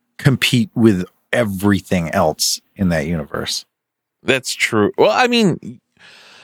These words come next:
Speaker 2: so if you have to
Speaker 1: I mean, you
Speaker 2: put
Speaker 1: got S-, Scarlet Witch and you have
Speaker 2: you have
Speaker 1: the,
Speaker 2: to
Speaker 1: all
Speaker 2: put
Speaker 1: those
Speaker 2: into
Speaker 1: others.
Speaker 2: perspective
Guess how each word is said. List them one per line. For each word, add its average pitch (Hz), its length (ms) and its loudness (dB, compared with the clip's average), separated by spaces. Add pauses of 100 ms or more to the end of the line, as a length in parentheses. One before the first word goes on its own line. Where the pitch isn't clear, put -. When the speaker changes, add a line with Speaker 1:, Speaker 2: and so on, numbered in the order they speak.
Speaker 2:
so - 300 2 (140)
if 135 220 2 (160)
you 180 140 6
have 233 180 2
to 151 200 2 (380)
Speaker 1:
I 147 40 2
mean, 151 120 4
you 143 80 6
Speaker 2:
put 147 40 6
Speaker 1:
got 143 140 2
S-, - 220 -6
Scarlet 95 420 0
Witch 85 360 -2
and 92 100 -2
you 82 60 -6
have 82 100 -2
Speaker 2:
you 165 60 6
have 190 220 4
Speaker 1:
the, - 60 -2
Speaker 2:
to - 80 0
Speaker 1:
all - 80 -6
Speaker 2:
put 170 200 4
Speaker 1:
those 127 80 0
Speaker 2:
into 139 180 -2
Speaker 1:
others. - 60 -6
Speaker 2:
perspective 120 880 -2